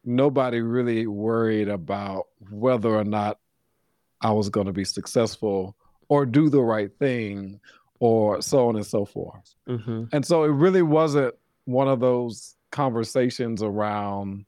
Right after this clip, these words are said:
Speaker 1: "Should I do this or shouldn't I do it?" I just
Speaker 2: Mm-hmm.
Speaker 1: decided to do it. And then I shared it with my mom.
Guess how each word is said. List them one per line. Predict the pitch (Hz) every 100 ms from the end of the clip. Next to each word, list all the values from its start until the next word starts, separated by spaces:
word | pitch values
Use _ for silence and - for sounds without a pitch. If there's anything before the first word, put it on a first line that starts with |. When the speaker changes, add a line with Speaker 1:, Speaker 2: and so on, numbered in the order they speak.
| _ _ _ -
Speaker 1:
"Should | - 160
I | 156 143
do | 139 135
this | 127 131
or | 117
shouldn't | - 143 131
I | 117 110 - _ _ _ _
do | - 101 101
it?" | 101
I | 113 113
just | 123 -
Speaker 2:
Mm-hmm. | 135
Speaker 1:
decided | 127 117 107 98
to | 98
do | - 175 156 127
it. | -
And | 156
then | 180 180
I | 151
shared | - 139 123
it |
with | 117 110
my | 110 104
mom. | 110 120 110 104 110